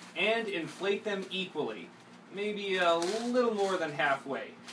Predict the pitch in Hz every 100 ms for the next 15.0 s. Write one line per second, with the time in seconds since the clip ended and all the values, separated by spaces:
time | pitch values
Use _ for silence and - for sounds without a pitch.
0 | - - 147 - 208 233 247 - 208 208
1 | 214 196 185 190 180 - 180 170 175 147
2 | 147 131 - 143 139 156 185 180 185 175
3 | - 175 165 160 135 135 147 180 180 190
4 | 202 - - - 151 170 180 190 180 165
5 | - 185 - 170 170 180 190 190 - -
6 | - 156 156 160 147 151 185 208 208 202
7 | 196 160 170 175 170 170 - 160 160 196
8 | 190 151 127 113 131 - - - - -
9 | - - - - - 139 139 147 180 143
10 | - - - - 131 170 160 151 143 139
11 | - - - 185 196 196 160 165 160 160
12 | - - - - - - 135 147 147 143
13 | 135 127 - - - - - - - 170
14 | 175 175 175 165 147 147 147 175 170 -